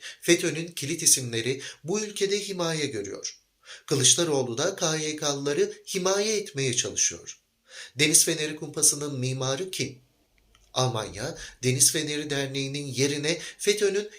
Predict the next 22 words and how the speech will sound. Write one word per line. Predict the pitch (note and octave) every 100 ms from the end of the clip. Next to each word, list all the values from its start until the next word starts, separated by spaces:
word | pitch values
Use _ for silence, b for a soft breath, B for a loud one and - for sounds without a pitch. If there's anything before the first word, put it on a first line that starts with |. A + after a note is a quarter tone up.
| B
Kimse | - G#3+ G3+ A3+
Yok | G#3 D#3+ G3 F#3+
Mu | B2+ F#2+ - -
Derneği'ni | C3 B2 A#2 G#2 D#3
ikame | - - - F3 F3+
etmeye | F#3 F#3 - F3 E3+
çalışıldı. | - B2+ - - F#2 E2 E2 - _ _ _ b b b b b b
Deniz | G3+ B3
Feneri | C4 A#3 E3+ D3
Kumpası'nda | D#3 D#3 C#3+ C#3 C#3 F3 B B
B | A2 C3 D#3+ F3+
N | G3 G3
D'nin | G3 G#3 A3
Kılıçdaroğlu'na | - F3 E3+ G3+ F#3+ F3 E3 F#3+ D#3
dosya | E3 - E3+
gönderdiği | D#3+ D#3 D3+ D3 C#3 C#3+ B2
iddiasına | A#2+ B2+ C#3+ C3+ - C#3 B2
ilişkin | A#2+ A2+ - - D3 D3+ B B
hala | - A#3+ B3 G3 F3+ F3+ C#3+
bir | D#3
yalanlama | C#3+ C#3+ C3+ C#3 C#3 C#3+ G3
yok. | C#3+ G2+ - _